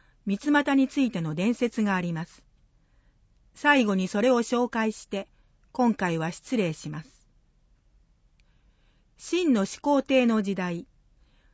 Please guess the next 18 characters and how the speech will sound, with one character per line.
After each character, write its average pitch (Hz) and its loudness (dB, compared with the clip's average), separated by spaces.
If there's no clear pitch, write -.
宮 359 4
廷 349 0
内 196 2
に 170 -6
深 370 2
く 220 2
愛 294 4
し - -4
合 294 2
っ 302 -2
て - -6
い 190 -2
た 170 -6
恋 226 0
人 208 -2
が 175 -4
い 160 -8
た。 - -14